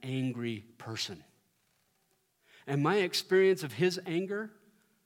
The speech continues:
was something that made me feel small and made me want to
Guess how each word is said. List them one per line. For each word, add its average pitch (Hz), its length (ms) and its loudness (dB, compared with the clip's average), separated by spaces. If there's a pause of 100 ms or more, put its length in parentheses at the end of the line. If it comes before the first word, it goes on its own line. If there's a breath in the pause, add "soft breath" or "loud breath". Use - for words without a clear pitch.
(640)
was 147 140 -2
something 170 360 0
that 135 120 0
made 151 220 -2
me 147 120 -2
feel 143 380 -10
small 151 520 -8
and 113 200 -6
made 127 160 -6
me 123 80 -4
want 120 200 -8
to 113 100 -10